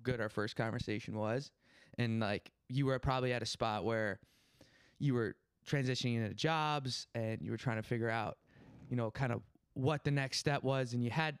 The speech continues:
sort of a direction and it was just about running with it. So, like, what, what's going on in your life? What's happened over the past year or so since you've been on the pod? How's it going, man?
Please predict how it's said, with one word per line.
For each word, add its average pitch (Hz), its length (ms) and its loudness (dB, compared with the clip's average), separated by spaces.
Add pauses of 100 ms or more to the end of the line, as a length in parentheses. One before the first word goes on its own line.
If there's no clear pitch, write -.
(120)
sort 139 300 2
of 131 80 0
a 139 60 2
direction 131 480 2
and 127 60 2
it 123 40 2
was 117 100 2
just 123 180 -2
about 120 240 0
running 123 300 2
with 117 220 -2
it. 92 180 -4
So, 120 220 -4
like, 113 140 -4
what, 151 340 0 (760)
what's 202 200 0
going 202 240 4
on 175 140 4
in 156 40 4
your 151 160 4
life? 147 200 2
What's 151 220 2
happened 139 320 2
over 131 100 2
the 131 60 -2
past 127 580 -2 (340)
year 131 300 4
or 131 60 0
so 123 220 2
since 123 220 0
you've 120 80 -2
been 120 120 0
on 113 120 0
the 104 80 -2
pod? 131 540 2 (960)
How's 127 220 -2
it 127 60 -2
going, 139 120 2 (160)
man? 104 100 -12